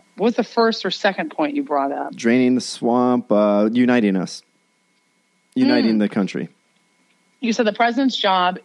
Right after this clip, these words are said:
Speaker 1: in your opinion, is to unite America. So we fundamentally disagree on what the president's job is. Because you're right, he didn't unite people, and you could say he divided people, but you would also say he exposed the divisions that already existed.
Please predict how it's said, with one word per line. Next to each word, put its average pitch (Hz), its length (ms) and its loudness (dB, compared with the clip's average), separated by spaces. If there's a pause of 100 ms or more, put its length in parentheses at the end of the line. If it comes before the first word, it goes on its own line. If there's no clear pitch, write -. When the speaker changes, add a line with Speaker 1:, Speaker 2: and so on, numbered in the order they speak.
(220)
Speaker 1:
in 175 160 0
your 175 120 0
opinion, 170 380 -2
is 156 160 -6
to 175 100 -6
unite 151 380 -2
America. 143 520 -6 (280)
So - 280 -2
we 233 320 2
fundamentally 240 720 0
disagree 160 520 -2
on 156 160 0
what 147 140 -4
the 147 80 -4
president's 143 460 -4
job 139 380 -6
is. - 300 -12 (340)
Because 180 300 -2
you're 277 120 2
right, 320 240 2
he - 240 0
didn't 320 240 2
unite 254 440 2
people, 170 600 -2
and 185 160 0
you 208 80 0
could 208 220 -4
say 240 260 0
he 208 160 -2
divided 247 540 -2
people, 196 400 -2 (240)
but - 100 -10
you 262 80 2
would 294 80 2
also 294 320 0
say 233 200 0
he 214 120 0
exposed 190 600 -4
the 175 80 -2
divisions 156 500 -4
that 147 180 -4
already 143 320 -2
existed. - 680 -12